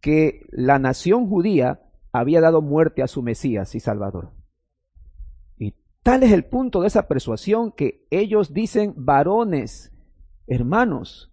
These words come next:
¿qué haremos si hemos caído en un pecado tan grande?". La respuesta de Pedro y los apóstoles es, "Convertíos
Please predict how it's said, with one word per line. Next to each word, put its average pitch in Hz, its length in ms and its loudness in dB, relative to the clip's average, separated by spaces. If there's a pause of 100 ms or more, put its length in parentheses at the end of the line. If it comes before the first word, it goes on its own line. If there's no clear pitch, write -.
¿qué 220 160 2
haremos 226 560 4
si - 300 -4
hemos 214 180 -2
caído 190 280 0
en 202 60 -4
un 214 120 -6
pecado 202 400 2
tan 196 180 0
grande?". 175 500 -2 (960)
La 110 140 -4
respuesta 131 420 2
de 151 160 4
Pedro 175 680 2
y 131 60 -4
los 113 140 -2
apóstoles 127 640 -2
es, 135 220 -4
"Convertíos 113 1080 -6